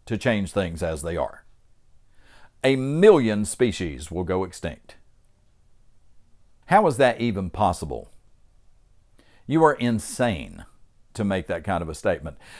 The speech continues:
But the climate change nuts and the people that follow the climate change nuts will agree with it and say, "Oh my God, we're causing a million species to go extinct." No, we're not. No, we're not.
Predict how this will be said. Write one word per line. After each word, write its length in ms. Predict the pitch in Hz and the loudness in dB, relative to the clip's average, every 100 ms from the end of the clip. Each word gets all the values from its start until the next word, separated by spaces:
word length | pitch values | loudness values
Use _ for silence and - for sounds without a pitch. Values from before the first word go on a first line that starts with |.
| - | 0
But 320 | 113 196 226 - | 8 8 8 0
the 140 | 127 | -2
climate 380 | 147 151 156 - | 2 2 2 -2
change 320 | 131 127 98 | -2 -2 -2
nuts 320 | 107 98 - | 0 0 -2
and 100 | 113 | -4
the 60 | 117 | -2
people 240 | 135 120 | -2 0
that 160 | 117 - | 0 6
follow 260 | 156 156 | 8 8
the 80 | 113 | 2
climate 300 | 123 104 98 | 2 0 0
change 280 | 110 95 82 | -4 -4 -4
nuts 360 | 90 69 80 123 | -6 -6 -6 0
will 160 | 139 | 0
agree 260 | 135 175 151 | 2 2 2
with 220 | 104 60 | 0 -6
it 120 | - _ - - _ - - - - | -14 _ -20 -20 _ -20 -20 -18 -6
and 120 | 113 | 2
say, 200 | 123 139 | 4 6
"Oh 120 | 156 | 8
my 160 | 143 135 | 8 6
God, 420 | 127 123 67 - - - - - | 8 6 4 -6 -18 -20 -6 6
we're 140 | 147 | 6
causing 480 | 151 170 160 120 117 | 8 6 6 2 0
a 100 | 117 | -2
million 460 | 127 160 139 123 | 2 2 2 -2
species 420 | - 131 120 101 87 | -2 -4 -2 -4 -2
to 100 | 104 | -2
go 140 | 95 | -2
extinct." 500 | 95 - 123 76 98 | -4 -4 -4 -4 -8
No, 120 | 123 | -8
we're 120 | 110 | -6
not. 440 | 90 67 58 - - - _ - | -8 -10 -14 -18 -20 -20 _ -10
No, 120 | 170 | -8
we're 140 | 113 | -6
not. 460 | 82 62 50 - | -8 -8 -10 -12